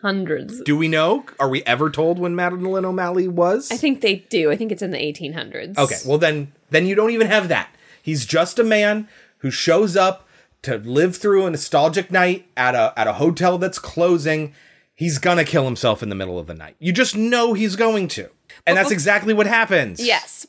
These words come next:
Speaker 1: but there are a couple things I'd like to talk about.
Speaker 2: Okay.
Speaker 1: W-, this is when she runs downstairs in her underwear, and that's when the wa-, the mother will say, "That's it, I've had enough." But I do love that after he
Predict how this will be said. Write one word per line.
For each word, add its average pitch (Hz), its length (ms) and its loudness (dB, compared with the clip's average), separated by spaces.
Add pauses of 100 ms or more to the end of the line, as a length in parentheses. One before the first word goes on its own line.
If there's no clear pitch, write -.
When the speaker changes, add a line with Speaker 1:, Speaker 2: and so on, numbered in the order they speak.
(160)
Speaker 1:
but - 220 0
there 220 240 2
are - 20 4
a 226 60 2
couple 226 280 -2
things 233 260 -4
I'd 226 120 -6
like 220 160 -2
to 196 100 -16
talk 180 280 -8
about. 139 260 -4 (120)
Speaker 2:
Okay. 123 320 0 (340)
Speaker 1:
W-, 226 360 -2
this 254 240 4
is 269 200 0
when 226 260 2
she - 180 -2
runs 208 300 0
downstairs 196 600 2
in 190 220 -4
her 180 220 -10
underwear, 294 680 2
and 226 140 0
that's 185 180 -2
when 208 120 -2
the 175 80 -2
wa-, 147 240 -2
the 190 120 -4
mother 170 300 -2
will 156 140 -4
say, 160 180 -2
"That's 151 240 -2
it, 226 160 2
I've 170 140 0
had 151 180 0
enough." 190 460 -2 (480)
But 254 100 2
I 269 100 4
do 330 300 2
love 233 340 2
that 226 140 4
after 269 320 0
he 233 320 -4